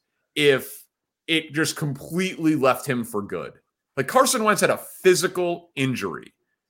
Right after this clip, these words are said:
that stopped him from doing what he was able to do. That's not what happened with Deshaun Watson.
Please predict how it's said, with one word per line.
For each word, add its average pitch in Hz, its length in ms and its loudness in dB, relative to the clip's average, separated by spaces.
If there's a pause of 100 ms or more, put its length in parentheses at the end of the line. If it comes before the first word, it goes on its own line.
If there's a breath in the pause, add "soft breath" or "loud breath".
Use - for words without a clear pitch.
that 143 180 2
stopped 147 420 2
him 139 220 -2
from 127 220 -6
doing 123 240 0
what 117 100 -4
he 117 80 -4
was 107 180 -6
able 101 220 0
to 85 80 -12
do. 78 340 -8 (280)
That's 202 200 0
not 247 280 2
what 180 80 2
happened 156 320 -2
with 98 100 -10
Deshaun 90 360 -8
Watson. 73 380 -8